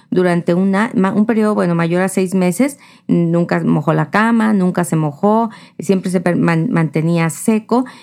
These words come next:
y de pronto, después de un año, dos años, tres años, después de un evento, una pérdida, este, algún evento traumático, el niño regresa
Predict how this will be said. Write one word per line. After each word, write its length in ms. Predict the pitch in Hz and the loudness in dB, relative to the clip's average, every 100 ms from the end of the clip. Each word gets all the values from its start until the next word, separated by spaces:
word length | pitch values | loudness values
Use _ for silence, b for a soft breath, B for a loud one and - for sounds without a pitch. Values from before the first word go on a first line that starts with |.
| B | B
y 100 | 190 | 0
de 80 | 180 | 0
pronto, 400 | 196 233 240 262 | 0 0 0 0
después 320 | 233 190 180 | 0 0 0
de 80 | 185 | 0
un 160 | 185 | 0
año, 340 | 190 202 214 196 | 0 2 0 0
dos 240 | 180 - | -4 -2
años, 380 | 190 202 202 190 | 0 0 0 -2
tres 240 | 185 175 | -6 -2
años, 340 | 185 196 202 190 | 0 0 0 -2
después 360 | 180 - 185 | -4 0 0
de 100 | 185 | 0
un 160 | 190 190 | 0 0
evento, 720 | 180 170 190 196 202 196 202 | 0 0 0 0 0 -2 0
una 380 | 190 185 165 - | 0 0 0 0
pérdida, 720 | 190 196 196 202 190 190 196 B B B | 0 0 -2 -2 0 0 -2 B B B
este, 540 | - 175 - 180 170 170 | -2 -2 0 0 0 0
algún 240 | 175 185 | 0 2
evento 260 | 190 180 - | 2 0 -2
traumático, 760 | 175 170 175 180 175 180 262 - B B | 0 0 2 0 -2 -2 -2 -4 B B
el 180 | 185 185 | 0 2
niño 320 | 190 214 - | 2 0 -2
regresa 840 | - 180 170 170 180 185 - 494 | -2 0 2 2 0 0 -2 -4